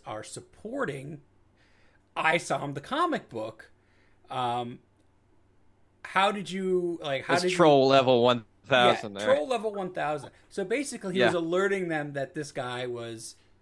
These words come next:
Speaker 1: possibly infringing on their trademark.
Speaker 2: Okay.
Speaker 1: So they sent him a letter. <laughs>
Speaker 2: Okay.
Speaker 1: Um, they sent him two letters. Uh, one was a legal filing. The other was a letter
Speaker 2: Mm-hmm.
Speaker 1: that said, "Hey,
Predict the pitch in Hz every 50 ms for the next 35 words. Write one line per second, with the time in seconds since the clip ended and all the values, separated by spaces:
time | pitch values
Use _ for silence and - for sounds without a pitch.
0 | _ _ _ _ _ _ _ _ _ _ _ _ - - - 156 - 117 - 151
1 | 131 135 131 131 123 120 - - - 131 123 120 131 123 110 104 107 104 104 104
2 | - - - 113 117 113 110 98 95 92 92 - _ _ _ _ _ _ _ _
3 | _ _ _ _ _ _ _ - 135 135 139 139 117 113 135 143 127 - - -
4 | - - - - 190 165 151 156 151 - - 180 180 180 - 160 165 151 139 135
5 | 131 - - - - - - - - - - - - - _ _ _ _ _ _
6 | _ _ _ 247 226 - - - 240 123 113 - 110 101 113 127 127 - - -
7 | 196 180 - - - 147 139 135 131 131 139 143 - _ _ _ _ _ _ _
8 | _ _ 170 165 - 220 196 190 185 185 - 196 170 120 107 92 - - - -
9 | - - - _ _ _ _ _ _ _ _ _ - 131 131 127 - - - -
10 | 123 143 190 220 220 226 214 190 175 170 147 143 139 147 175 165 156 131 123 -
11 | 139 110 104 95 95 104 101 135 143 - _ _ _ _ _ 139 131 143 165 165
12 | 160 156 147 147 135 131 123 120 131 123 117 113 113 120 117 120 117 - - 113
13 | 104 104 104 - _ _ _ _ _ _ _ _ _ _ - - 165 202 196 170
14 | 147 139 135 131 131 135 127